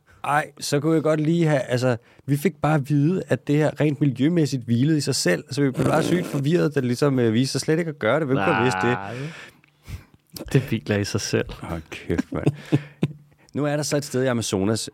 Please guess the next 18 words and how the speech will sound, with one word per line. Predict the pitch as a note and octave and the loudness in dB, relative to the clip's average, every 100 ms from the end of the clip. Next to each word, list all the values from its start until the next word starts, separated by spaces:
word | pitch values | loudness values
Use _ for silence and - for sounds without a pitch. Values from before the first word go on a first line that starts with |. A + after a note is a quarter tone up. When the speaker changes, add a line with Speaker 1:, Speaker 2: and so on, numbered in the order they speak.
| - | -4
Speaker 1:
øh, | A2 G2 F#2 F2 | 0 0 0 -2
eller | D#2+ E2+ | -4 -8
et | - | -6
sted, | - | 0
der | G#2 | 0
forbinder | G2+ E2 B2 B2 | 0 0 2 2
Amazonas | G2+ F#2 F#2+ G2+ - | 0 2 4 4 2
og | F2+ | 0
Andesbjergene, | E2+ G#2+ - F#2+ F2+ F#2+ _ _ - - - - - | 2 0 2 4 4 0 _ _ -20 -14 -14 -16 -12
som | - G2+ | -4 -2
hedder, | G2 F2+ - | 0 -2 -2
øh, | - F#2 F2 - | -2 0 0 0
Alto | B2 D3 F#3 E3 | 0 2 0 0
Nangaritza. | A2 G#2+ G2+ F#2+ F#2 G2+ A#2 - F2+ - - - - | -2 -2 0 0 2 2 0 0 -2 -4 -20 -20 -4
Det | A2 | 2
ligger | A2+ A2+ | 2 4
i | B2+ G2+ | 2 0
Ecuador. | - - D2+ E2 | -2 -4 -2 -4